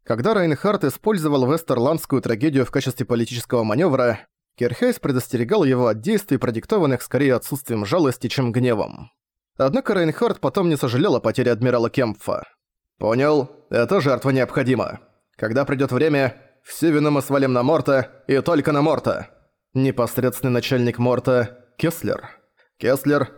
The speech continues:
исключительный человек. Если глава военной полиции станет преступником, то войска падут духом. Объявите ему выговор и уменьшите жалование, и всё на этом.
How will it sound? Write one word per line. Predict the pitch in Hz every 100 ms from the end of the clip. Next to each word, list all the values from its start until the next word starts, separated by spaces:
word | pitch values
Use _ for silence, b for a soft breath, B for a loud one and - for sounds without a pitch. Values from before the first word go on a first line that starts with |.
| - -
исключительный | 120 - 139 143 - 156 147
человек. | - 131 113 - - _ _ _ _
Если | - 107 127 139
глава | 127 123 139
военной | 131 135 131
полиции | 127 123 143 135
станет | 120 131 123
преступником, | 120 - 151 143 143 135 113 - _
то | - 131
войска | 117 107 123 123
падут | 139 123 113
духом. | 143 110 80 - _ _ _ _ -
Объявите | 92 98 117 156 156
ему | 147 139
выговор | 147 151 147 143
и |
уменьшите | 139 156 135 131 120
жалование, | 160 147 139 135 127 - - _ -
и | 135
всё | 143 - 165
на | 120
этом. | 98 95 -